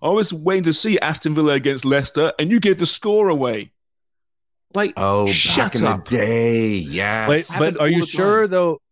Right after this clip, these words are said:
Speaker 3: Are you sure that they were complaining about you giving the highlights that ruined it for them, or the ticker on the bottom? Because that's what pisses people off. They watch the highlight show, and they're waiting for the highlights because they've missed
Speaker 1: No, no,
Speaker 3: the
Speaker 1: it was,
Speaker 3: game,
Speaker 1: it was
Speaker 3: they've
Speaker 1: the highlight.
Speaker 3: lived a
Speaker 1: In these
Speaker 3: life.
Speaker 1: cases,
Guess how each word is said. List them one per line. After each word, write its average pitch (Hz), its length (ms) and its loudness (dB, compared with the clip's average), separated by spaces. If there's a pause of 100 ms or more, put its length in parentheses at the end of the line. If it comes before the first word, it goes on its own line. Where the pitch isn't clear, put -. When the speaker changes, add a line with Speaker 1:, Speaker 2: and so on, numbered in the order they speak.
(140)
Speaker 3:
Are 131 100 0
you 139 120 2
sure 160 280 0
that 170 120 0
they 160 80 2
were 139 120 2
complaining 120 760 0
about 98 480 -2 (440)
you 113 300 0
giving 101 300 0
the 92 160 0
highlights 127 640 -2 (200)
that 135 180 -2
ruined 147 320 2
it 147 80 -2
for - 100 -6
them, 160 300 -2
or 123 240 2
the 110 180 -2
ticker 139 400 0
on 107 80 0
the 98 80 0
bottom? 95 380 0
Because 85 260 -6
that's 143 300 0
what - 160 -2
pisses - 280 -4
people 87 280 -4
off. 82 160 -4
They 95 100 0
watch 110 240 0
the 95 120 -4
highlight 120 360 0
show, 85 420 -4 (540)
and 110 140 -2
they're 107 80 0
waiting 123 340 0
for 113 160 -2
the 101 120 0
highlights 98 500 -2
because 90 300 -4
they've 92 220 -2
missed 123 220 0
Speaker 1:
No, 123 80 -2
no, 113 60 0
Speaker 3:
the 120 60 0
Speaker 1:
it - 20 2
was, 123 160 2
Speaker 3:
game, 117 80 0
Speaker 1:
it - 20 2
was 135 120 0
Speaker 3:
they've - 80 -2
Speaker 1:
the 123 60 0
highlight. 120 220 0
Speaker 3:
lived - 0 -
a 139 60 2
Speaker 1:
In 123 60 2
these 120 80 2
Speaker 3:
life. 104 100 0
Speaker 1:
cases, 117 500 -4